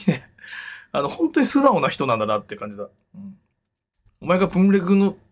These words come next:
頂点だから媚びへつらってるだけだろ、お前。そんな、媚びへつらってるだけ？俺が？あー、まあだからそういう風に思うってことね。だから俺も逆にだから、今素直な意見を言ったわけなんです。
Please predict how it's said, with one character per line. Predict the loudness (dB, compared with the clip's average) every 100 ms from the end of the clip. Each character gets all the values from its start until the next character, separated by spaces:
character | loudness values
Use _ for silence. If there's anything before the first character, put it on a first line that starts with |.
| _ _
頂 | -2 0
点 | 0 -2
だ | -2
か |
ら | -2
媚 | 0 0
び | -2
へ |
つ | -2
ら | -4
っ | -4
て | -6
る |
だ | -6
け | -6
だ | -6
ろ、 | -8 -4
お |
前。 | -4
そ | -6 -14 -10
ん |
な、 | -10 -10 -18 -20 _ _ -20 -20 _ _ _ _ _ _ _ _ _ _ _ _
媚 | -8 -2 -2
び | -2
へ |
つ | -4 -4
ら | -6
っ | -8
て | -10
る | -8
だ | -8
け？ | -8 -12 _ -6
俺 | 0 2
が？ | 2 0 -4 _ _ _ _ _ _ -16
あ |
ー、 | -8 -4 -2 -2 -2 -4 -4 -6 -10 -12 -4
ま | -2
あ |
だ | 0
か |
ら | 2
そ | 2 4
う |
い |
う | 4
風 | 2
に | 2
思 | 2 4 4 2
う |
っ |
て | -2 -8
こ | -8
と | -6
ね。 |
だ | 0
か | 2
ら |
俺 | 2
も | 2
逆 | 2 2
に | 2
だ | 2
か | 4
ら、 | 2 2 -2 -8 -20 _ -6
今 | -4 -2
素 | 2
直 | 2 2
な | -2
意 | -6
見 | -8
を |
言 | -12
っ |
た | -6 -2
わ | -2
け | -2
な | -14
ん |
で |
す。 | -18